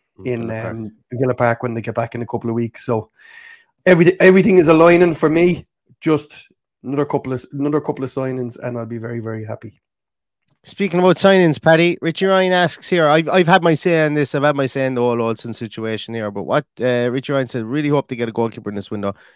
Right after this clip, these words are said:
Speaker 1: Not convinced on Olsen, in my opinion. Not questioning Emery's better judgment, but any thoughts?" Uh, what do you make of that? 'Cause I've, um, I've spoken about this and,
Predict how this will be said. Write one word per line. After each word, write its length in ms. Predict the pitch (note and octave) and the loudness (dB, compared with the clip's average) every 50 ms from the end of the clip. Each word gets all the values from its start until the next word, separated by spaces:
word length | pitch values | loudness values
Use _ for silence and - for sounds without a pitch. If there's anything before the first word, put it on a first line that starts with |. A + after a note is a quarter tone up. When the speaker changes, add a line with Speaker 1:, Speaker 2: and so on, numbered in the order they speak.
| _ _ - | _ _ -6
Speaker 1:
Not 160 | A#2+ B2 - | -6 -6 -4
convinced 400 | - B2+ A2+ B2 A#2+ A2 - - | -6 -8 -6 -6 -8 -8 -8 -10
on 80 | G#2+ G#2 | -8 -6
Olsen, 380 | G#2 G#2 G2+ F#2+ - - G#2 | -6 -6 -6 -8 -8 -12 -12
in 80 | G2 G2 | -10 -10
my 100 | G2 F#2+ | -8 -10
opinion. 400 | F#2 - - G2+ G2+ G2+ G2+ G2+ - _ _ _ _ _ | -10 -10 -12 -12 -10 -10 -12 -12 -14 _ _ _ _ _
Not 120 | - B2 - | -8 -8 -4
questioning 440 | - D#3 D#3 - - D#3+ D#3 D3+ D3+ | -2 -2 -2 -2 -2 -2 0 2 2
Emery's 300 | D3 D3 D3 D3+ C#3+ A#2+ | 2 2 2 0 0 0
better 280 | - D#3 D3 D3 D3 C#3 | 0 0 2 2 0 2
judgment, 440 | - E3 D#3+ C#3 - E3 F3 D#3+ - - | 2 2 2 2 0 -2 -2 -2 -2 -4
but 120 | C3+ A#2 | -2 -2
any 240 | A#2+ A#2 A2+ A2+ A2+ | -2 -2 -4 -6 -8
thoughts?" 520 | - - A2+ F#2+ F2 F2+ - - - - _ _ _ _ _ _ - | -8 -6 -6 -6 -6 -6 -8 -12 -18 -18 _ _ _ _ _ _ 0
Uh, 180 | C#3 D3+ D3+ | 2 2 2
what 200 | B2+ D3+ F#3+ - | 4 2 2 2
do 80 | - A3+ | 0 -2
you 60 | A3+ | 0
make 220 | F#3 G#3 F#3 - | 2 2 2 2
of 60 | - E3 | 2 2
that? 120 | D#3 C#3 | 2 2
'Cause 140 | - C#3+ C#3+ | 0 2 4
I've, 340 | F#3 G3 G3 F3+ C#3+ - - - | 4 4 4 2 -2 -8 -4 0
um, 420 | D#3+ E3 E3+ E3+ E3 E3 D#3+ C3 - _ _ _ _ _ _ _ _ _ _ - | 2 4 4 4 4 2 -2 -6 -8 _ _ _ _ _ _ _ _ _ _ -8
I've 80 | D#3 - | -8 -8
spoken 400 | - - G3 F#3+ E3+ - F3 E3 | 0 2 2 2 2 0 -4 -4
about 180 | D3+ D3 C#3+ | -4 -4 -4
this 300 | C3+ C3+ C3+ A#2+ - - | -2 -4 -6 -6 -6 -8
and, 160 | B2+ B2 A#2 | -8 -8 -8